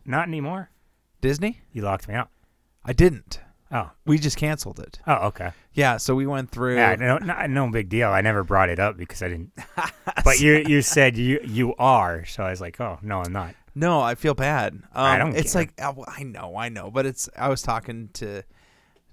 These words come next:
Speaker 2: you know, we were, we were going through and we slimmed down a lot. Like,
Speaker 1: Yeah.
Speaker 2: we, we, we, I'm not even gonna tell you how much we're saving a month now, but I'm gonna.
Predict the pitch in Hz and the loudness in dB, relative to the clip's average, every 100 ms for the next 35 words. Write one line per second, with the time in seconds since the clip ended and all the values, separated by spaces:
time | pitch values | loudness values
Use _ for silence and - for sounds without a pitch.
0 | - _ _ _ - - - 151 147 135 | -20 _ _ _ -6 -6 -2 -2 0 0
1 | 135 139 139 - 147 151 139 147 131 131 | 0 0 0 2 4 4 4 2 2 -2
2 | 120 120 123 - 131 113 110 110 95 113 | -2 -2 -4 -4 -6 -2 -2 -2 -6 -6
3 | 95 90 - 117 117 95 120 131 117 131 | -6 -6 -8 -4 -2 0 0 -4 -2 -2
4 | 135 - - _ _ _ _ _ 135 156 | -2 -6 -20 _ _ _ _ _ -2 -2
5 | 131 110 - 110 110 110 107 107 - 113 | -2 -6 -4 -4 -4 -8 -8 -8 -4 -4
6 | 107 104 107 110 - 90 92 _ _ - | -4 -10 -10 -10 -10 -12 -14 _ _ -6
7 | 113 107 110 104 95 | -6 -4 -8 -8 -12